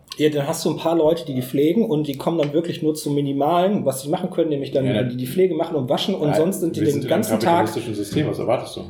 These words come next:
Speaker 1: Menschlichkeit.
Speaker 2: <laughs>
Speaker 1: So, deswegen,
Speaker 2: Entschuldigung.
Speaker 1: deswegen bin ich zur Linke gegangen, weil ich Menschlichkeit erwarte und vernünftigen Umgang miteinander.
Speaker 2: Ja,
Speaker 1: Respekt.
Speaker 2: aber das ist halt noch kein Ist-Zustand.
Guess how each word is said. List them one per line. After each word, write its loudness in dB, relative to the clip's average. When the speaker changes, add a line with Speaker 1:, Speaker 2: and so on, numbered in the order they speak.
Speaker 1:
Menschlichkeit. 0
Speaker 2:
<laughs> -
Speaker 1:
So, 2
deswegen, 0
Speaker 2:
Entschuldigung. 2
Speaker 1:
deswegen 4
bin 4
ich 0
zur 0
Linke 4
gegangen, 2
weil 4
ich -4
Menschlichkeit 0
erwarte -8
und -10
vernünftigen 2
Umgang 2
miteinander. -2
Speaker 2:
Ja, 4
Speaker 1:
Respekt. 2
Speaker 2:
aber -2
das -4
ist -4
halt 0
noch -2
kein -2
Ist-Zustand. -4